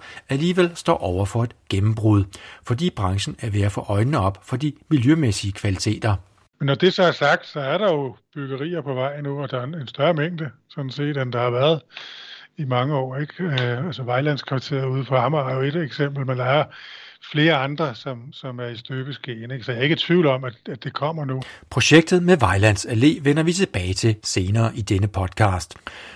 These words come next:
Speaker 1: Og Niels Morsing selv leder et nyt projekt, der skal fremme træbyggerier. Det hedder Build in Wood og er et E U-støttet forskningsprojekt, der især har til formål at få skabt færdige modulløsninger inden for træbyggeri.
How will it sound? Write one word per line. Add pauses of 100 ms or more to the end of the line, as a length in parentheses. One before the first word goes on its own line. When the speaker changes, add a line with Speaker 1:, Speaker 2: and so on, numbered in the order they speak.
(140)
Speaker 1:
Og
Niels
Morsing
selv (120)
leder (100)
et (120)
nyt (120)
projekt,
der
skal
fremme
træbyggerier. (380)
Det
hedder (100)
Build
in
Wood (240)
og
er
et
E
U-støttet
forskningsprojekt, (360)
der
især
har
til
formål
at
få
skabt (160)
færdige
modulløsninger
inden
for
træbyggeri.